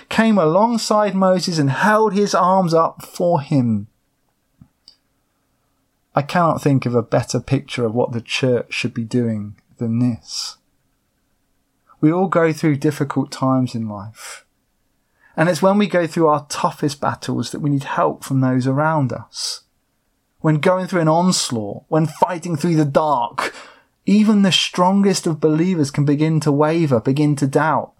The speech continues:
Their arms can start to sag. Their legs begin to tremble. Even the most faithful of us can lose our hold on the promises of God.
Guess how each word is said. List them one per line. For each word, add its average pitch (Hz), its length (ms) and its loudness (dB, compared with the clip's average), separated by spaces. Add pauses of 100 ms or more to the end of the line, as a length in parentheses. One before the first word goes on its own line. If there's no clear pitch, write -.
(160)
Their 165 220 0
arms 170 480 2
can 156 160 0
start - 420 0
to 139 100 0
sag. 147 460 -2
Their 151 180 2
legs 175 420 2
begin 156 440 2
to 139 100 0
tremble. 143 600 2 (1000)
Even 220 280 4
the 214 80 4
most 202 260 0
faithful 196 720 0
of 123 120 0
us - 380 -2 (200)
can 175 220 0
lose 196 280 2
our 185 140 2
hold 180 360 0
on 165 80 0
the 156 80 4
promises 156 500 0
of 143 160 -2
God. 123 400 -2